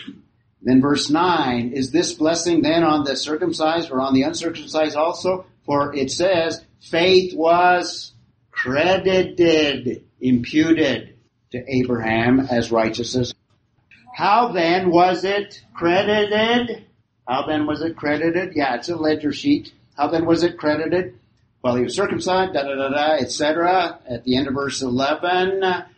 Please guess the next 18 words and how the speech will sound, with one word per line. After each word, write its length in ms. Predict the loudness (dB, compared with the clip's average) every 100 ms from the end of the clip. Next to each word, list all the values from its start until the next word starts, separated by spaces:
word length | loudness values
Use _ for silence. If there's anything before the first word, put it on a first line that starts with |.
| _
"so 280 | -2 2 4
that 280 | 4 2 0
he 220 | 2 2
might 320 | 2 -2 0
be 120 | 2
the 120 | 2
father 420 | 0 0 0 0 -2
of 100 | 0
all 220 | 0 0
who 120 | -2
believe 360 | -2 2 2 2
without 340 | 2 0 0
being 340 | 4 6 6
circumcised, 680 | 4 -4 -2 -4 -2 -2 -4 -10 _
that 280 | -2 -2 -2
righteousness 760 | 0 2 2 0 -4 -2 -4 -2
might 480 | 0 2 0 -2
be 480 | 2 4 4 2 0